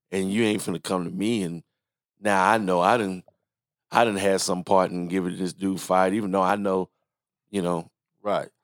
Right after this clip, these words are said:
Speaker 1: people don't
Speaker 2: Yeah.
Speaker 1: get, people
Speaker 2: Yeah.
Speaker 1: don't get fired. They just, you know.
Speaker 2: Right. I, I think,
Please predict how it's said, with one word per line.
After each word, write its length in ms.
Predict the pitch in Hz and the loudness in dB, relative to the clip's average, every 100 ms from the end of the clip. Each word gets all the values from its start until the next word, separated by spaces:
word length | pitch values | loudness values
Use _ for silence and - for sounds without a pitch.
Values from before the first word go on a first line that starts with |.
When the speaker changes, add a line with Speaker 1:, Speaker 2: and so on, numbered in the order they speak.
| - | -8
Speaker 1:
people 200 | 113 98 | -2 2
don't 140 | 160 | 4
Speaker 2:
Yeah. 140 | 117 95 | 2 0
Speaker 1:
get, 160 | - - _ _ - | -4 -14 _ _ -6
people 200 | 110 98 | -2 0
Speaker 2:
Yeah. 80 | |
Speaker 1:
don't 80 | 92 | 0
get 120 | 92 87 | -2 -2
fired. 480 | - 101 92 92 - _ _ - | 2 4 4 2 -4 _ _ -14
They 100 | 90 | -12
just, 340 | 98 85 - _ _ | -8 -8 -8 _ _
you 80 | 95 | -18
know. 220 | 104 - _ _ _ _ _ _ | -18 -18 _ _ _ _ _ _
Speaker 2:
Right. 200 | - - - | -8 -8 0
I, 160 | 135 - | 0 2
I 80 | 147 160 | -2 -4
think, 280 | 160 127 120 | -8 -8 -8